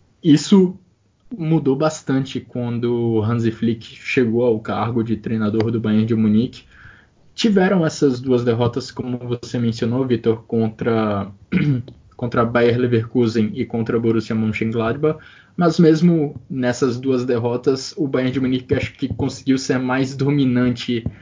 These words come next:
é, conseguiu impor, conseguiu impor o seu domínio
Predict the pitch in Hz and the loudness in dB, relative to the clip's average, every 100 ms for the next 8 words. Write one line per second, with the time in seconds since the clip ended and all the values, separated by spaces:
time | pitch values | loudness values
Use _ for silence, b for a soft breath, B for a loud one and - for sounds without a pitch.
0 | B - 107 104 107 104 - - - _ | B -6 -2 -2 0 -2 -4 -8 -18 _
1 | _ _ - 131 143 131 139 131 - 147 | _ _ -4 -4 -2 -2 -2 -4 2 6
2 | 151 139 - _ 143 131 139 135 131 143 | 6 4 -4 _ -6 -4 -2 -2 0 2
3 | 147 139 139 131 127 123 127 123 117 110 | 2 2 0 0 0 0 0 0 0 -4